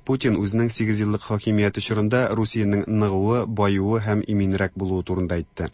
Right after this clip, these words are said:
Дүрт сәгать кырык минут дәвам иткән очрашуда Путин Көнбатышның Русиядәге хакимиятне тәнкыйтьләвен кире какты. Путин акышның үзәк Европада ракета калканы урнаштыру ниятләре Русиягә куркыныч тудыра, диде.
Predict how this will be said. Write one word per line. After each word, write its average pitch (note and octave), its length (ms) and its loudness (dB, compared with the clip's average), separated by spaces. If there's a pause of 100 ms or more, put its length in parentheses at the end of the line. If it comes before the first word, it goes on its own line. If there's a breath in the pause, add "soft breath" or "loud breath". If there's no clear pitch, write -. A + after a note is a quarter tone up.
(760)
Дүрт A#2+ 320 0
сәгать G#2+ 400 0
кырык - 220 -4
минут G2+ 260 0
дәвам G2 300 0
иткән G2+ 260 0
очрашуда A2 560 0 (320 loud breath)
Путин C3+ 380 0
Көнбатышның A#2+ 760 0
Русиядәге A2 560 0
хакимиятне G2+ 680 -2
тәнкыйтьләвен F#2+ 640 -2
кире F#2+ 260 -2
какты. E2+ 400 -4 (640 loud breath)
Путин C#3 480 2
акышның A#2 560 0
үзәк A2+ 320 0
Европада G#2+ 480 0
ракета G#2 360 -2
калканы G#2 420 -2
урнаштыру G2+ 500 -2
ниятләре G#2+ 560 0
Русиягә G#2 640 0
куркыныч G2 460 -4
тудыра, F#2 340 0
диде. F2 240 -2